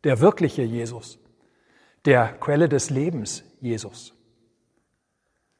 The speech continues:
Es wird dann zwar von Jesus gesprochen,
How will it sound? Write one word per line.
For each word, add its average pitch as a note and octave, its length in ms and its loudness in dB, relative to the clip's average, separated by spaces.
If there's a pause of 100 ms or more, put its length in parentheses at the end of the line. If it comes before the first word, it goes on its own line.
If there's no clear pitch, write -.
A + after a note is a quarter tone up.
(680)
Es C#3 220 -4
wird D3+ 320 2
dann C3+ 200 2
zwar C#3+ 240 2
von C#3 160 2
Jesus D3 360 2
gesprochen, D3+ 600 -4